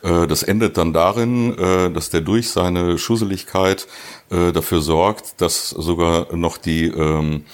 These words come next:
äh, die Tropfsteinhöhlen von, äh, äh, von Porto Chris-, Porto Cristo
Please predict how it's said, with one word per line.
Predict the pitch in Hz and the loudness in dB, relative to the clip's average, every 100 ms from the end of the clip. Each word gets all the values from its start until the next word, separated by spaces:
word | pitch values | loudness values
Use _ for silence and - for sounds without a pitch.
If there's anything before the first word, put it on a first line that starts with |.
| - - - - _ | -12 -12 -20 -20 _
äh, | 87 80 | -2 -2
die | 78 | -2
Tropfsteinhöhlen | - 117 - 92 90 85 92 92 92 85 82 | -2 -4 0 -2 2 2 2 2 0 0 -4
von, | - 82 82 82 65 78 78 - 78 | 0 0 2 0 0 0 -2 -6 -2
äh, | |
äh, | 78 76 73 | 0 2 0
von | - 76 | -2 -2
Porto | 92 80 78 | -2 -2 -4
Chris-, | 101 - - _ _ _ | -2 -4 -8 _ _ _
Porto | - 87 - | -2 -2 -2
Cristo | - - - 73 | -4 -2 -2 -4